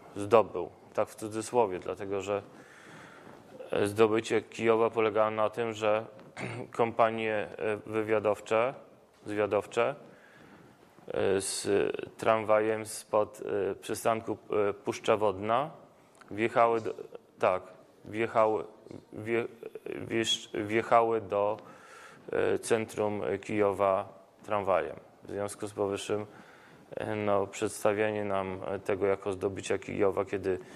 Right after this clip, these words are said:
bolszewicy się wycofali z miasta, bo byli zajęci walką przede wszystkim na froncie wschodnim z białymi, to ten obraz, e, wielkiego zdobycia,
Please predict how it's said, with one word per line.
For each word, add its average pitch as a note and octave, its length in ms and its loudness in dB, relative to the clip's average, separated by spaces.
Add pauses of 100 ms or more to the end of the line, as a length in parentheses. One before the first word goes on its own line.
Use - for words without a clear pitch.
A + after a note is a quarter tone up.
(160)
bolszewicy G#2+ 720 0
się G2 220 0 (140)
wycofali G#2+ 640 2
z G2+ 320 -4 (640)
miasta, A2 500 2 (840)
bo F#2 140 -4
byli G#2 260 -2
zajęci G2+ 560 -2 (540)
walką F#2+ 600 0
przede G2 280 -6
wszystkim G2+ 400 -6
na G2 100 0
froncie F#2+ 580 -4 (440)
wschodnim G2+ 440 -2
z F#2 80 -6
białymi, G2 580 2 (760)
to G#2 120 0
ten A#2 300 0
obraz, G#2+ 600 2 (840)
e, - 20 -8
wielkiego G#2 480 0
zdobycia, G2 600 0